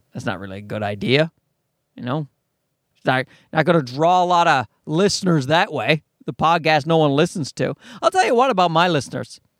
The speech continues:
You are one of them, if you are hearing these words. And, uh, we have maintained our base. That, 'cause I have statistics, guys.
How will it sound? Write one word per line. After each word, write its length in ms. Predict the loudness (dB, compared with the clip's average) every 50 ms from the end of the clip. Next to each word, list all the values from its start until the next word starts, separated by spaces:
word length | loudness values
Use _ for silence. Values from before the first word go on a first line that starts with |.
| _ _ _ _ _ _ _ -4
You 200 | -2 0 2 4
are 140 | 2 2 2
one 180 | 2 2 2
of 140 | 2 0 -2
them, 200 | -4 -6 -8 -8 -10 _ _ _ _ _ _ _ _
if 160 | -10 -6 -2
you 120 | 0 0 0
are 80 | 2
hearing 300 | 2 2 2 2 2 0
these 180 | 0 -2 -2 0
words. 380 | 0 0 2 0 0 -4 -10 -20 _ _ _ _ _ _ _ _ _ _ _ _ -2
And, 360 | 0 2 2 2 0 0 0
uh, 280 | 0 0 0 -2 -6 -10 -14 _ _ _ _ _ _ _ -16
we 320 | -12 -8 -4 -2 0 0
have 160 | 0 0 0
maintained 760 | 0 0 0 0 0 -2 -2 -2 0 2 2 2 0 0 0
our 140 | 0 0 0
base. 600 | 0 0 0 0 -2 -8 -12 -12 -12 -12 -14 -18 _ _ _ _ _ _ _
That, 220 | 2 4 4 4 4
'cause 160 | 0 0 2
I 120 | 2 2
have 140 | 2 0 -2
statistics, 1080 | -4 -6 -6 -8 -8 -8 -8 -10 -10 -10 -8 -6 -6 -6 -6 -10 -18 -18 -20 -20 _ _ _ _ -2
guys. 500 | 0 0 0 0 -4 -8 -16 -20 -20